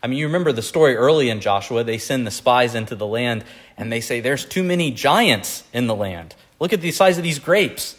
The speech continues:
How are we supposed to invade this country?" But the promise isn't based on Israel's capabilities. It's not based on Joshua's power or his charm or his charisma.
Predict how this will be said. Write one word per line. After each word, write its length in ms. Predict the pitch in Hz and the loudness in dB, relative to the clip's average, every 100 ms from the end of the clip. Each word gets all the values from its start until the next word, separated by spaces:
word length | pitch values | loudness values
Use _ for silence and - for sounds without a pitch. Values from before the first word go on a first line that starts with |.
| _ | _
How 120 | 170 | 2
are 80 | 190 | 4
we 80 | 180 | 0
supposed 360 | 180 165 165 - | 0 -2 0 -2
to 120 | 160 | -2
invade 480 | 151 143 156 143 - - - - - | -2 0 2 0 -6 -16 -20 -20 -10
this 160 | - 123 | -6 -6
country?" 480 | - 156 170 104 82 - _ _ _ _ _ _ _ _ _ _ _ _ - - - - _ | -4 -6 -4 -8 -8 -16 _ _ _ _ _ _ _ _ _ _ _ _ -20 -20 -20 -20 _
But 100 | 123 | -6
the 80 | 131 | -4
promise 400 | - 185 180 - | 2 2 2 -2
isn't 240 | 151 135 | -4 -2
based 280 | 120 175 - | 0 -2 -2
on 120 | 117 | -2
Israel's 380 | 120 120 113 98 | -2 -2 -2 -2
capabilities. 960 | - 123 107 110 165 139 107 170 - - | 0 0 0 4 4 4 0 -2 -6 -10
It's 140 | 110 | -2
not 200 | 123 123 | 2 4
based 240 | 131 120 - | 2 2 2
on 140 | 107 | 4
Joshua's 480 | 113 123 135 127 98 | 6 6 4 -2 -4
power 540 | - 123 123 139 165 | 2 4 6 6 4
or 220 | 123 104 | 4 2
his 280 | 92 113 110 | 0 -6 -8
charm 440 | - 113 123 160 143 | -4 2 4 4 2
or 100 | 110 | -2
his 120 | 107 | -4
charisma. 640 | - 110 196 - 113 | -6 -4 -4 -4 -6